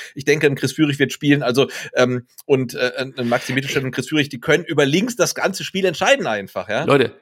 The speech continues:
Speaker 2: es geht um Mindset. Es geht
Speaker 1: Genau.
Speaker 2: um Mindset. Du schlägst natürlich auch Regensburg nicht im Vorbeigehen. Unsere Mannschaft, die
Speaker 1: Nein.
Speaker 2: muss sich auch Arroganz erstmal wieder verdienen. Ja?
Speaker 1: <laughs> Absolut,
Speaker 2: Können wir natürlich
Speaker 1: ja.
Speaker 2: nicht machen. Wenn wir unter unseren Möglichkeiten bleiben, wird Regensburg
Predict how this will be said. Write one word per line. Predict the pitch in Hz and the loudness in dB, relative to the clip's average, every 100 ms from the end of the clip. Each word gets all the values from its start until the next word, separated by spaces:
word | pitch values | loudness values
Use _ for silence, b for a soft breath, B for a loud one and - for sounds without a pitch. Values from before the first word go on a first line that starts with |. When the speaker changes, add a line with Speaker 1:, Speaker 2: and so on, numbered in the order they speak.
| - | -4
Speaker 2:
es | 120 - | -4 -2
geht | 139 135 - | 0 0 2
um | 120 104 | 0 0
Mindset. | 101 120 131 120 92 - _ 143 | 0 0 0 0 -2 -8 _ -4
Es | - - | -2 2
geht | 151 | 4
Speaker 1:
Genau. | 185 - | 4 4
Speaker 2:
um | 147 139 | 0 0
Mindset. | 120 135 165 127 131 | 2 2 2 0 0
Du | |
schlägst | 120 - 135 165 - | -6 0 0 0 0
natürlich | 160 151 151 - | 0 2 0 0
auch | 139 123 | -2 0
Regensburg | 147 165 - 151 | 0 -2 0 0
nicht | 147 127 | 2 2
im | 120 | 2
Vorbeigehen. | 107 101 92 87 - | 2 2 0 -2 2
Unsere | 175 165 156 | 2 2 2
Mannschaft, | 139 165 165 - B B | 2 2 -2 -4 B B
die | |
Speaker 1:
Nein. | - 131 | 0 2
Speaker 2:
muss | 190 | 0
sich | 160 - | -4 -4
auch | 147 - | -4 -4
Arroganz | 135 139 135 190 | -4 -2 -2 -2
erstmal | - 156 147 135 | -2 -2 0 2
wieder | 160 | 0
verdienen. | 156 113 175 220 101 - | 0 -2 2 2 2 -2
Ja? | 117 143 | -4 -2
Speaker 1:
<laughs> | - | -2
Absolut, | - 117 | -4 2
Speaker 2:
Können | 185 214 | 4 4
wir | |
natürlich | 190 185 180 | 4 4 4
Speaker 1:
ja. | |
Speaker 2:
nicht | 202 208 | 4 0
machen. | 131 104 95 B B | 0 -2 -6 B B
Wenn | 147 143 120 | 0 2 0
wir | 202 277 262 b b _ _ _ | 0 0 -2 b b _ _ _
unter | - 240 269 190 | 2 4 4 2
unseren | 196 175 | 2 2
Möglichkeiten | 160 160 - - 95 95 | 4 2 -2 -4 -6 -6
bleiben, | 90 92 90 87 b b | -10 -8 -10 -14 b b
wird | 156 120 | 0 2
Regensburg | 170 214 185 - 135 185 | 2 2 -2 0 2 2